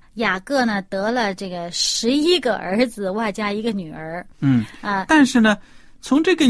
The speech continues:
Speaker 2: 雅各的口气讲起来，这些孩子生到人家家，好像也是受这个老丈人管辖。
Speaker 1: 对，变成这个寄人篱下。实际上呢，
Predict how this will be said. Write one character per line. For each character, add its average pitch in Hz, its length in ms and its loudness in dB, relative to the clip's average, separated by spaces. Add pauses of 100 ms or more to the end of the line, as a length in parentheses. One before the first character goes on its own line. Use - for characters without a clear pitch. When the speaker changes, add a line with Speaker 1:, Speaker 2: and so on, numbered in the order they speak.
Speaker 2:
雅 147 240 2
各 381 200 -2
的 240 120 4
口 135 240 -2
气 156 180 -2
讲 135 260 -2
起 - 140 -6
来， 127 120 0
这 233 160 -4
些 214 160 0
孩 143 280 -4
子 170 160 -4
生 202 280 -2
到 190 120 2
人 135 220 2
家 185 100 0
家， 165 240 -2
好 123 220 -8
像 214 220 0
也 113 120 0
是 143 340 -2 (440)
受 196 320 0
这 147 160 -2
个 151 120 2
老 127 260 0
丈 277 260 4
人 123 200 2
管 110 260 -6
辖。 101 240 -6
Speaker 1:
对， 339 240 -2
变 330 220 2
成 311 240 0
这 330 160 -4
个 240 220 0
寄 330 180 -6
人 277 180 2
篱 254 140 0
下。 254 240 0
实 302 200 -6
际 427 200 2
上 240 240 0
呢， 180 140 -6